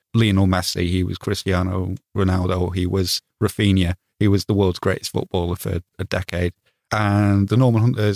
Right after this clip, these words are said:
South Stand Norman Hunter, just for his longevity, his association with the club beyond his incredible playing career.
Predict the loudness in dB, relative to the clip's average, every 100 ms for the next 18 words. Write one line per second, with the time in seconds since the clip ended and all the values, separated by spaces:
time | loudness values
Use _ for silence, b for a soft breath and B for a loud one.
0 | -2 -2 -2 -2 0 2 2 2 2 0
1 | 0 -2 0 0 0 -4 -12 _ -10 0
2 | 2 2 -2 -10 -2 2 2 0 -2 -6
3 | -4 -4 -6 -2 -2 0 -2 -2 -2 -4
4 | -4 -2 -2 -2 -6 b _ 0 2 4
5 | 2 -2 -6 _ -10 -6 -4 -4 -6 -8
6 | _ -6 -4 -2 0 0 -2 -2 -2 -2
7 | -2 0 0